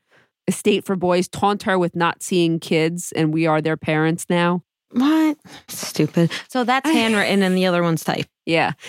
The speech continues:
Speaker 1: This is the handwritten and the other one's typed. I think.
Speaker 2: So I'm sorry. So the person sending that claim that they found that, uh, it was Cindy's and they found it?
Speaker 1: Yeah, like something Cindy wrote and discarded.
Speaker 2: Oh, so, like, Cindy, so this person is claiming Cindy set up Melanie. That's the dumbest thing I've ever heard.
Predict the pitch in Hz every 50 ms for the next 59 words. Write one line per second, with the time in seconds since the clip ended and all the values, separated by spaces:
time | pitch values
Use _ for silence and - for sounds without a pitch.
0 | - - - - _ - 214 254 226 - 247 220 214 202 202 196 190 107 165 170
1 | 185 180 202 175 208 185 180 180 175 - - 165 165 151 151 156 151 139 135 139
2 | - - 185 123 - - 185 185 - 269 269 269 180 226 254 233 - 240 208 202
3 | 208 - 233 220 208 208 208 185 214 208 - 262 269 262 - 302 269 233 240 226
4 | 226 226 226 214 202 190 - - - 202 196 196 202 196 185 175 170 - - -
5 | - 180 175 180 190 170 160 - - 180 165 165 180 185 185 185 196 - - -
6 | 165 151 - - 175 170 160 - - 170 175 175 202 208 190 165 156 156 151 -
7 | 156 175 226 269 370 415 403 - 277 214 202 202 - - 247 233 233 208 220 -
8 | 214 214 208 202 196 196 185 170 160 185 180 185 196 - 180 170 175 165 - -
9 | - 180 180 175 170 165 143 120 147 - 202 202 185 180 175 - 226 208 196 190
10 | 185 180 - - - 240 240 233 220 208 214 208 196 190 - - _ _ - -
11 | 208 208 190 170 - - 214 202 - - 233 220 208 - 214 190 180 - - 196
12 | 185 180 175 151 - 185 175 170 160 156 151 - - 156 151 - - 156 156 -
13 | - 151 147 135 113 - - - 147 143 202 196 - - 180 147 - 147 143 143
14 | 143 - - - 131 135 135 139 143 147 143 143 - -